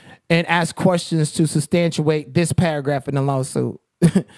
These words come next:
That lawsuit was a, as a matter of fact, this happened, this happened, that happened, that happened.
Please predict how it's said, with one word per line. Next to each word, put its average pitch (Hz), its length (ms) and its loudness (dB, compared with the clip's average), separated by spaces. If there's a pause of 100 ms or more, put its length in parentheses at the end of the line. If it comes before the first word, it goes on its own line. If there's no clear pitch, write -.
(320)
That 196 320 2
lawsuit 220 560 0
was 180 200 0
a, 165 180 -2
as 175 220 0
a 165 60 2
matter 170 360 0
of 156 200 -2
fact, 180 520 -2
this 175 240 0
happened, 165 440 -2
this 160 180 0
happened, 151 360 0
that 147 100 -2
happened, 143 400 -2
that 127 100 -4
happened. 139 380 -4